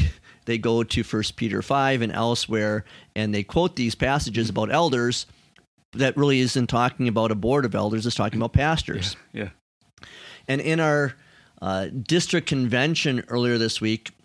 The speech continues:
Speaker 1: President Gergel, who is the, uh, president at Martin Luther College, where we train our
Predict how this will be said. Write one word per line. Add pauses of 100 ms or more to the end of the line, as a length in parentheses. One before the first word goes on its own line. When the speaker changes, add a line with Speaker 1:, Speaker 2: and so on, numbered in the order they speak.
(220)
Speaker 1:
President (120)
Gergel, (240)
who
is
the, (460)
uh, (360)
president
at
Martin
Luther
College,
where
we
train
our